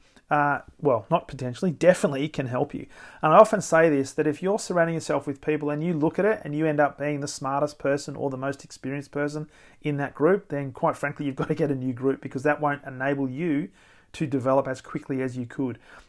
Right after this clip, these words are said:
So give yourself the benefit of identifying people who you genuinely believe can help you. They might have, uh, ass-, they might be able to assist you in different skill sets that you don't have yet. They might be able to give you completely different perspectives that you don't necessarily have right now,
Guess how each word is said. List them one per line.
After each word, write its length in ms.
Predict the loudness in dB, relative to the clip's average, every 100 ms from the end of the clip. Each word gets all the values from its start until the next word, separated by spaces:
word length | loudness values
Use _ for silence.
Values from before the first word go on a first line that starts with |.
| -2
So 320 | 6 8 8
give 400 | 4 -2 0 0
yourself 520 | 0 4 4 4 -4
the 80 | -6
benefit 420 | -2 0 0 0
of 140 | 0 2
identifying 580 | 0 2 0 -2 -8 -4
people 240 | -2 -2
who 120 | -2
you 280 | -2 -2 -4
genuinely 420 | -2 -2 0 -2
believe 420 | -2 0 0 -2 -6 -20 -20 -12
can 160 | -12
help 300 | -2 -2 -2
you. 140 | -6 -8
They 80 | -4
might 220 | 0 -2
have, 360 | 2 4 4 0 -16 -20 _ -2
uh, 160 | -2 -2
ass-, 260 | -10 -10
they 180 | -4 0
might 180 | 2 4
be 60 |
able 140 | 4 2
to 40 |
assist 340 | 0 -4 -8 -4
you 120 | -4
in 180 | -4 -4
different 380 | -6 -4 -10
skill 260 | -10 -4 -4
sets 240 | -2 -6
that 80 | -2
you 60 | -2
don't 160 | -2
have 400 | -4 -2 -2 -2 -12
yet. 260 | -2 -2 -2 -14 -20 -20 -6
They 100 | -2
might 220 | 0 0
be 80 | 0
able 120 | -2
to 60 | -2
give 120 | -6
you 100 | -6
completely 420 | -10 -4 -2 -2
different 300 | -4 -10 -10
perspectives 720 | -14 -4 -2 0 -2 -2 -4
that 320 | 0 0 0
you 100 | -2
don't 220 | -2 -2
necessarily 540 | -4 -10 -10 -4 -4 -2
have 260 | -2 -2
right 240 | 0 -2 -2
now, 280 | -4 -4